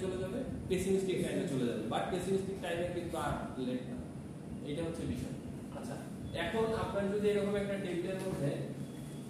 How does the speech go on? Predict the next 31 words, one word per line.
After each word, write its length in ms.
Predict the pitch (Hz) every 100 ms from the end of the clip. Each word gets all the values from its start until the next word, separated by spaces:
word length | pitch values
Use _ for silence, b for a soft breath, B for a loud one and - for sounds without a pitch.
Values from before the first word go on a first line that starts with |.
| - - - - -
আমরা, 360 | 147 165 180 190
আহ, 760 | 190 185 131 135 135 131 -
আচ্ছা 200 | 147 - - 160
এই 140 | 170
জিনিসটা 400 | 208 208 202 202
আপনি 320 | 202 190 185
যখন 240 | 175 175 175
আমাকে 200 | 180 175
বলতে 260 | 165 160
পারেন 320 | 156 151 151
যে, 80 | 156
"স্যার 220 | 151 151
আপনি 200 | 147 147 147
আমি 420 | 147 147 147 139
এই 160 | 139
যে 260 | 139 143 143
ওআরপি 600 | 143 143 143 135 135 143 131 - -
মানে 300 | 131 135 135
optimistic, 640 | 147 147 151 151 151 - 143
realistic 520 | 143 143 143 - -
আর 80 | 151 143
pessimistic, 480 | 143 151 139 - - - - - - 160
এনারা 240 | 165 175
যে 340 | 175 175 180 165
রিকোয়ারমেন্টস 440 | 170 170 175 175
কালেকশনের 480 | 165 160 151 165 160
জন্য 340 | 160 160 160
এই 180 | 151 151
উইকটা 280 | 156 151 -
দিয়ে 260 | 147 170 -
দিছে 220 | -